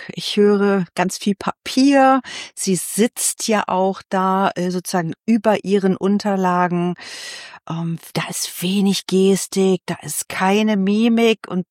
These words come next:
wenn überhaupt Mimik, dann ist es eher dieser, äh, leicht ängstliche Blick. Ich muss ja immer, muss immer aufpassen.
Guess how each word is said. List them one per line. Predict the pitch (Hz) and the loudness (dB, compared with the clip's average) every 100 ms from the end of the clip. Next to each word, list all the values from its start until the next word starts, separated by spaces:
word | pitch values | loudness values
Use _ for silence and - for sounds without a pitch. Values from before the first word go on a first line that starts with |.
| _ | _
wenn | 165 165 - 190 226 240 233 | -14 -12 -2 0 2 2 2
überhaupt | - 196 196 214 - | 0 -2 -2 -4 -2
Mimik, | 196 202 190 | 2 2 2
dann | 175 | -2
ist | - - | -4 -4
es | 190 - | -4 -4
eher | 180 190 | -4 -2
dieser, | 180 180 185 180 - - - - - | -2 -2 0 0 -4 -20 -20 -20 -10
äh, | 156 | -6
leicht | 156 175 185 - - | 0 0 0 -4 -6
ängstliche | 190 196 - 165 170 170 165 - - - | -2 -2 -4 -8 -6 -6 -8 -10 -20 -4
Blick. | 202 214 | 0 0
Ich | - | -2
muss | 190 - | -6 -2
ja | 190 | 0
immer, | 185 185 | 0 -2
muss | 185 175 | -4 -6
immer | 165 180 - | -4 -2 -2
aufpassen. | 202 - 208 - 214 | -2 0 -2 0 -2